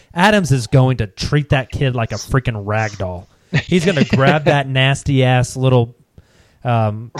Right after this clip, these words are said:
Speaker 1: ponytail ass looking like rat tail and rip it
Speaker 2: Rat
Speaker 1: off.
Speaker 2: tail.
Speaker 1: He's gonna cook that
Speaker 2: Man.
Speaker 1: kid up, man.
Speaker 2: Remember what P G did against the Lakers last year when they still thought they had a chance to,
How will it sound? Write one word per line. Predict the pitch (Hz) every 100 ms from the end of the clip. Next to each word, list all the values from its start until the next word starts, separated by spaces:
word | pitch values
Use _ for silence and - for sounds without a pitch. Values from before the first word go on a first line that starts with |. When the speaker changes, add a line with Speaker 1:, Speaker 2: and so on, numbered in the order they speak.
| - - - -
Speaker 1:
ponytail | - 180 170 170 - 175 156 151 147
ass | 143 147 139
looking | 147 151 139
like | 120 117
rat | - 139 147 156
tail | - 180 151 151
and | 117
rip | 120 143
it | 113
Speaker 2:
Rat | 117
Speaker 1:
off. | 101
Speaker 2:
tail. | 117 110 - _ _ _ _ _ - - - - - - - - - - _ -
Speaker 1:
He's | - 190
gonna | 160 113
cook | - - 170
that | 180 147
Speaker 2:
Man. | 139
Speaker 1:
kid | 147 110
up, | 113 110
man. | 101 101 101 - _
Speaker 2:
Remember | 151 156 170 185 175
what | 151 135
P | 151 147
G | 135 151 131 117 _ 101 120
did | 127 120
against | 117 120 113
the | 120
Lakers | 107 117 113 120 110
last | 110 107 -
year | 117 104 110 -
when | 123 120 113 110
they | 117 127
still | - 127
thought | 127 117 117 _ _ _ -
they | 139
had | 117 117
a |
chance | 104 117 113 - -
to, | 123 107